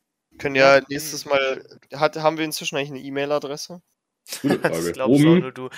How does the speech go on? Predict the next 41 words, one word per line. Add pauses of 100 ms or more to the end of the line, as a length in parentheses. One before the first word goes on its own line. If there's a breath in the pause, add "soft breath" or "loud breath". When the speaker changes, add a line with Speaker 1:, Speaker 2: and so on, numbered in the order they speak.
(260 loud breath)
Speaker 4:
Ja,
natürlich
gibt's
eine
Speaker 2:
Senden
Speaker 4:
E-Mail-Adresse
Speaker 2:
Sie,
Speaker 4:
für
Speaker 2:
senden
Speaker 4:
den,
Speaker 2:
Sie
Speaker 4:
äh,
Speaker 2:
uns
dort
Speaker 4:
Kack-Account.
Speaker 2:
Fragen
zu,
die
wir
im
nächsten
beantworten
Speaker 1:
Wait,
du
hast
Speaker 2:
können.
Speaker 1:
wirklich
eine
E-Mail-Adresse
aufgesetzt?
Speaker 4:
Ja,
natürlich.
Wie
soll
ich
denn
sonst
einen
YouTube-Account
oder
einen